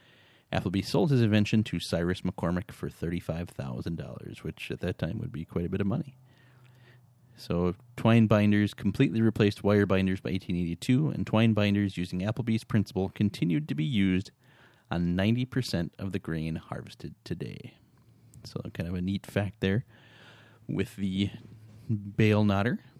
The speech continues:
and explains how it got into the hands of McCormick right there. So kinda neat that it came from Wisconsin. With John Appleby. All right,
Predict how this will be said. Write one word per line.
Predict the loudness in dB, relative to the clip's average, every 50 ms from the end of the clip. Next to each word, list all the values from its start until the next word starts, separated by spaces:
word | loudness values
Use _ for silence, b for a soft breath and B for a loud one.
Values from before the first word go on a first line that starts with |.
| B B B B B B B B B B B B B B -6
and | -6 -4 -4 -4 -4 -4 -4 -4 -4 -4 -6 -8 -10 _
explains | -14 -14 -12 -8 -8 -6 -6 -6 -6 -6
how | -4 -4
it | -4 -6
got | -6 -6 -8 -6 -4
into | -6 -6 -4 -6
the | -6
hands | -4 -2 -2 -2 -2
of | -2 -4 -4
McCormick | -4 -6 -4 -2 -2 -2 -2 -2 -4 -6
right | -8 -8 -8
there. | -10 -10 -10 -10 -10
So | -8 -8 -6 -6 -8 B B B B B B B B B B B B B B B B
kinda | 0 2 4
neat | 6 6 4 4 2
that | 0 0 0
it | 0 2
came | 2 2 2 4
from | 4 4 4 4
Wisconsin. | 2 0 -2 -4 -4 -4 -4 -4 -6 -8 -12 -10 -10 -12 -14 b b b b b b b b b b b b b b b b b b b b -10
With | -10 -10 -10 -12
John | -6 -6 -4 -2 -2 -2 -2 -2 -2
Appleby. | -4 -6 -4 -4 -4 -4 -4 -10 -12 -12 -14 -16 b b b b b b b b _ _ _ _ _ _ _ _ _ b b b b b b b b b b b b b b b b b b b b _ -8
All | -6 -2 0 0
right, | 0 0 -2